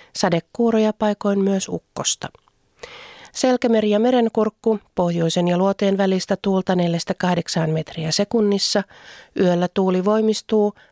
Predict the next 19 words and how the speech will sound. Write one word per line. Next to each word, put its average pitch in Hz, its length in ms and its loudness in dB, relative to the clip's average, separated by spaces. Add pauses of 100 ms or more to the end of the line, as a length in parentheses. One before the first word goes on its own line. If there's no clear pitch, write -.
(140)
aamusta 185 480 0
alkaen 175 340 -2
kuudesta 175 380 -2
kymmeneen 156 520 0
metriä 160 360 -4
sekunnissa. 160 720 -2 (720)
Enimmäkseen 180 640 2
hyvä 190 260 -2
näkyvyys. - 680 -6 (1080)
Perämeri, 226 580 2 (180)
lännen 180 380 2
ja 185 120 0
lounaan 202 400 2
välistä 185 440 -2
tuulta 185 320 0
neljästä 170 380 -2
kahdeksaan 165 540 -2
metriä 160 400 -4
sekunnissa. 196 720 0